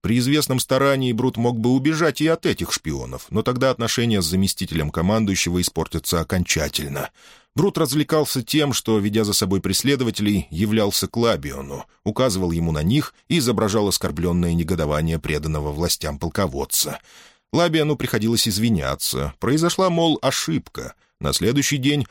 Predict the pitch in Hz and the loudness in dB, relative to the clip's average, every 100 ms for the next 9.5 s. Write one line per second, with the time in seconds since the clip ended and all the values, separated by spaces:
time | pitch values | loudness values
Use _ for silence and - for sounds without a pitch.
0 | - 160 139 143 127 123 127 95 104 - | -2 -2 0 0 0 2 2 0 0 0
1 | 92 95 - 92 98 107 73 69 - 67 | 0 -2 -2 -2 0 -2 -4 -6 -8 -10
2 | 69 73 71 67 - _ _ _ _ 73 | -6 -4 -4 -8 -14 _ _ _ _ -4
3 | 76 76 90 85 - 78 78 82 117 143 | -2 0 0 2 0 0 0 2 2 2
4 | - 113 101 82 73 123 - 92 113 90 | 2 2 0 -2 -2 -2 0 0 2 0
5 | 90 73 82 85 85 80 113 98 - - | -2 0 0 0 0 0 0 0 -4 -4
6 | 90 87 82 85 - 71 78 76 87 95 | -2 0 0 0 -2 -4 -4 -2 0 2
7 | 95 92 78 82 71 73 - 71 85 71 | 2 2 0 -2 -2 -6 -10 -8 -6 -4
8 | 78 - - 82 87 76 80 - - 85 | -6 -8 -6 -2 -2 -2 -4 -2 -2 0
9 | 78 - 76 71 69 | 0 -2 -2 -6 -8